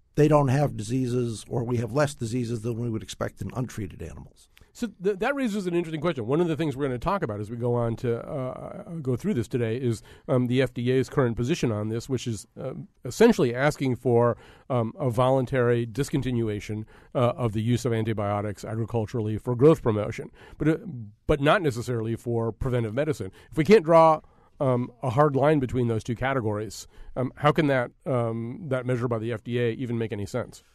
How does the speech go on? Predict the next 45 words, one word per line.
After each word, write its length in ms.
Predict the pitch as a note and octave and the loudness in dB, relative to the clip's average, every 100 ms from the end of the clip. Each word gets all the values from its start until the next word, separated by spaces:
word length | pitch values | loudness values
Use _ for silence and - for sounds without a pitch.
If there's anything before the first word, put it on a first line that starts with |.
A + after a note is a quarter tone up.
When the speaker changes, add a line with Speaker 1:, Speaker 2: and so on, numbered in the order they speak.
| _ _ _ | _ _ _
Speaker 1:
Well, 120 | - C#3+ | -8 -2
one 160 | F3+ | 2
of 60 | D#3+ | 2
the 80 | B2+ | 2
parts 400 | - F3+ D3 C#3 | 4 4 4 -2
of 80 | |
that 240 | A2+ A#2 A2 | -2 -4 -4
is 160 | B2 | -6
gonna 180 | G2+ B2+ | -4 -6
be 160 | A#2 C3 | -2 -2
they're 160 | A#2+ | -2
talking 440 | A2 C3+ B2+ - B2 | -2 -2 -4 -6 -8
about 340 | A2+ A#2 A2+ | -4 -4 -6
you 160 | - A#2 | -6 -4
need 180 | B2 A#2 | -2 -2
a 60 | |
veterinarian 760 | G#2+ C#3+ B2+ C3+ B2 A#2 A2 G2+ | -2 -2 -2 -2 -2 -4 -6 -8
prescription 800 | - G#2 - - - A2 A2 G#2 | -10 -6 -4 -4 -4 -8 -6 -8
for, 500 | G#2 B2+ B2 A#2 G#2 F#2+ - _ _ _ _ _ - | -10 -2 0 0 -2 -12 -20 _ _ _ _ _ -12
uh, 300 | A#2 G#2 G#2 - - _ _ _ _ C#3 | -8 -8 -10 -14 -20 _ _ _ _ 0
medicating 480 | C#3+ - A#2+ G2+ | 0 0 -2 -2
the 60 | G2 | -4
feed. 360 | - D3 E2+ - - - - _ _ _ | -2 -2 -2 -10 -20 -20 -20 _ _ _
And 140 | - D#3+ | 0 4
I 140 | G3+ | 4
think 180 | G3+ F3 | 4 2
that's 220 | D3+ B2+ | 2 0
a 60 | C3 | -4
good 120 | B2 | -4
idea. 240 | A#2+ B2 | -4 -8
One 280 | G#2+ B2+ E3+ | -6 -2 0
of 120 | D3+ - - _ _ | -2 -4 -20 _ _
the 140 | A#2 B2 | -10 -4
United 340 | C#3 C#3 A#2+ | -2 -2 -4
States' 300 | - E3 D3 | 0 0 0
problems 340 | C3+ A#2 A#2 | -2 -4 -4
is 140 | A#2 A2 | -8 -6
we've 220 | C3+ B2+ | -6 -2
got 180 | C#3+ B2 | 0 0
very, 360 | A2+ C#3+ D#3+ | 0 2 4
very 240 | D3 B2+ B2+ | 2 0 -2
lax 420 | A#2+ B2 A#2+ - | 0 -2 -2 -6
drug 280 | - B2 G2+ | -4 -4 -4
distribution 600 | A#2+ - A#2 C3+ D3+ B2 | -10 -8 -6 -4 -4 -4
laws. 540 | G#2+ G#2 G#2+ A2+ - | -6 -6 -6 -8 -10